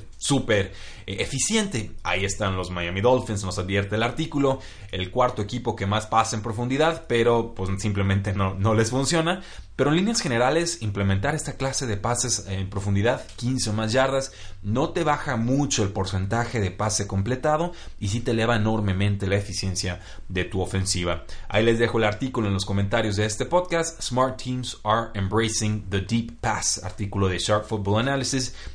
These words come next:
autoría Dan Pizzuta, del veintisiete de septiembre del dos mil. diecinueve. Y por último, damas y caballeros, estaba revisando las métricas de nuestro podcast. Vamos creciendo muy bien. Muchísimas gracias. Les debemos un fuerte abrazo y agradecimiento a todos ustedes.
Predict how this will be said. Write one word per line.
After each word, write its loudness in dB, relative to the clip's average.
autoría 0
Dan 0
Pizzuta, 0
del 2
veintisiete 0
de 2
septiembre -2
del -2
dos -2
mil. -2
diecinueve. 0
Y 0
por 2
último, 2
damas 4
y -2
caballeros, 4
estaba -2
revisando 0
las 2
métricas -2
de -2
nuestro -2
podcast. -2
Vamos 0
creciendo -2
muy 2
bien. 0
Muchísimas -2
gracias. -2
Les -4
debemos 0
un 0
fuerte 2
abrazo 2
y 2
agradecimiento 2
a 0
todos 0
ustedes. 0